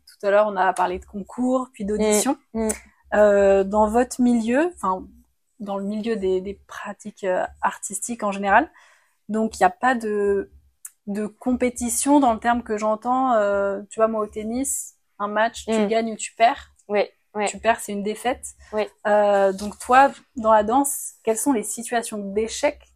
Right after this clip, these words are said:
Speaker 1: que tu as déjà rencontrées ou que tu pourrais rencontrer ?
Speaker 2: Bah, euh, bah, dans la danse, t'as quand même du coup des concours de danse qui existent. Donc, euh, ça, t'avais, t'avais en fait des prix.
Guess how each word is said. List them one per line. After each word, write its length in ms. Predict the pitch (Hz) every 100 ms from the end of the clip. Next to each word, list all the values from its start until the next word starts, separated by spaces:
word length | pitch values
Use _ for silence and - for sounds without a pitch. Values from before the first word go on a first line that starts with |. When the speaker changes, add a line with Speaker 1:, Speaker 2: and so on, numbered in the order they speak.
| -
Speaker 1:
que 80 |
tu 180 | 196 -
as 60 | 196
déjà 280 | 196 208 220
rencontrées 600 | 202 202 208 262 285 - _ _ _ -
ou 80 | 220
que 80 |
tu 120 | - -
pourrais 280 | - 214 233
rencontrer ? 480 | 214 202 196 196 _ _ _ _ _ -
Speaker 2:
Bah, 380 | 185 214 202 190 -
euh, 840 | 208 202 196 196 196 196 190 190
bah, 200 | 175 185
dans 140 | 180 196
la 140 | 202
danse, 240 | 202 226 -
t'as 120 | 190
quand 120 | 196
même 160 | 202 190
du 80 |
coup 120 | 185 190
des 120 | 190
concours 340 | - 175 190
de 120 | 180 175
danse 220 | 247 -
qui 120 | -
existent. 380 | 175 196 254 - -
Donc, 280 | 165 -
euh, 600 | 170 165 165 160 156 156 160 _
ça, 140 | 180 180
t'avais, 600 | 170 160 160 160 165 165 _ _ _ _ _
t'avais 220 | - 196 190
en 80 |
fait 140 | 185 208
des 140 | 180
prix. 360 | 202 - 220 214